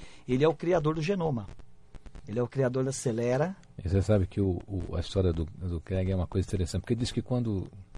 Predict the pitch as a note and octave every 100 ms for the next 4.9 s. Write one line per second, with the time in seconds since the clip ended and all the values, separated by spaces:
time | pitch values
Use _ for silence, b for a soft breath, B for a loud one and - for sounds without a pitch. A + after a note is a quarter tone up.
0 | - G#2 A#2 F#2 F2+ F#2 G2 F2 G#2+ G2+
1 | - - B B B B B B B -
2 | - - - A2+ A#2 - A#2+ A#2 G#2+ F#2+
3 | G2+ A2+ A#2 G#2+ - G2 G#2+ A2 G2 F2+
4 | A2 A2+ - A#2+ - - - - -